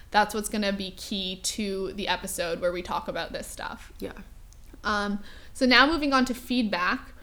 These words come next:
Speaker 1: we got an email from Emma who said,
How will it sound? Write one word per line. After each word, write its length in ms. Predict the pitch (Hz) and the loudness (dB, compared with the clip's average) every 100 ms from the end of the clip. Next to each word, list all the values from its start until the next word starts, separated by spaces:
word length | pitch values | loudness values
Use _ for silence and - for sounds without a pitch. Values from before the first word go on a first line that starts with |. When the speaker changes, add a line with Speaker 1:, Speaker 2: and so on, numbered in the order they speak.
| - - - | -18 -16 -4
Speaker 1:
we 640 | 226 262 262 254 254 214 | 6 8 8 8 4 4
got 520 | 226 220 233 - - - | 6 8 8 6 -4 -4
an 200 | 233 226 226 | 0 0 2
email 560 | 240 269 262 254 247 | 4 6 6 8 6
from 460 | 233 - 233 208 202 - | 4 0 2 2 2 4
Emma 600 | 233 302 180 196 240 - - - - - | 6 6 4 2 0 -2 -10 -10 -10 4
who 540 | 254 247 240 233 226 - - | 6 8 8 8 8 4 -6
said, 800 | - - - 254 233 240 233 - | -8 -8 4 8 10 8 6 2